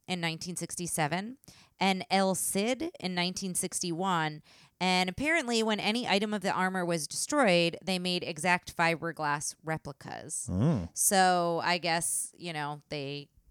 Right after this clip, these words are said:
Speaker 1: 'cause they did a lot with the armor, so I guess they had some casualties along the way. Uh, the opening credits sequence, uh, is a homage to a very specific tapestry that was made in France. It's like a seamless,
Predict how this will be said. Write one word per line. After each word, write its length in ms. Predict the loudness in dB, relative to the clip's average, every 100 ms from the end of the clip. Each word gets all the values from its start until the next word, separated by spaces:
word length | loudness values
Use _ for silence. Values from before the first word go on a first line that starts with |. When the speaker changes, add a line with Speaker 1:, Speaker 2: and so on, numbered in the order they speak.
| _
Speaker 1:
'cause 120 | -12 -6
they 100 | -4
did 180 | -2 -4
a 40 |
lot 300 | -2 -4 -4
with 100 | -8
the 120 | -10 -8
armor, 340 | -8 -8 -10
so 160 | -6 -6
I 80 |
guess 220 | -6 -6 -6
they 140 | -8
had 200 | -8 -10
some 180 | -10 -12
casualties 640 | -6 -6 -6 -10 -10 -10
along 240 | -8 -10 -8
the 60 |
way. 220 | -6 -6 -8 _ -20 -20 -20 -20 -10 6
Uh, 640 | 10 12 12 10 8 6 2 _
the 200 | 0 0 4
opening 480 | 2 4 0 0 0
credits 420 | 2 4 4 0
sequence, 920 | 0 -2 0 -2 -2 -2 -2 -2 -4 _ _ _ _ -2
uh, 360 | 4 4 4 2
is 600 | 2 2 4 2 0 -2 0
a 160 | -2 2
homage 920 | 2 4 6 6 6 4 2 -2 -2
to 580 | 0 2 4 4 4 0
a 220 | 0 0
very 280 | 0 0 0
specific 560 | 0 -2 -2 -2 -6 -6
tapestry 920 | -8 -4 -4 -2 -2 -2 0 0 0 2
that 260 | 2 2
was 240 | 0 -2 -2
made 420 | -2 0 0 -2
in 220 | -4 -8
France. 560 | -6 -4 -2 -4 -6 -6
It's 180 | -6
like 160 | -6 -4
a 60 | -4
seamless, 580 | -4 -4 -4 -4 -4